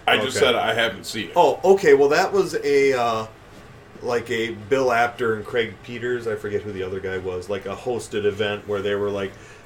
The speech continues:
Speaker 2: "Here's what wrestling in Texas is like," and, "Oh, here's some wild matches from over here," and "The Road Warriors are the best thing," and then it ends, it's an hour long, and it ends with the George Thorogood hand jive video.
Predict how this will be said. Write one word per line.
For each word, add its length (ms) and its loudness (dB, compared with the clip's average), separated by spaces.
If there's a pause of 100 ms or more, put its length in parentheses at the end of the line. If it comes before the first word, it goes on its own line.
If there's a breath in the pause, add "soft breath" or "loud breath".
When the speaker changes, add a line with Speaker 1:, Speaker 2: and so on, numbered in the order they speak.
(120 loud breath)
Speaker 2:
"Here's 260 -8
what 140 0
wrestling 380 -4
in 100 -4
Texas 460 -6
is 140 -8
like," 420 -4
and, 260 -12
"Oh, 220 0
here's 260 -4
some 220 -6
wild 360 -2
matches 360 -8
from 120 -10
over 220 -6
here," 440 0
and 80 -10 (320 loud breath)
"The 80 -4
Road 280 2
Warriors 440 0
are 40 -10
the 100 -4
best 320 -6
thing," 220 -4
and 140 -8
then 100 -4
it 200 -8
ends, 440 -6
it's 160 -12
an 80 -6
hour 240 -2
long, 300 -4
and 80 -6
it 140 -12
ends 300 -8
with 160 -8
the 60 -8
George 380 -6
Thorogood 640 -2
hand 280 -8
jive 280 -10
video. 200 -14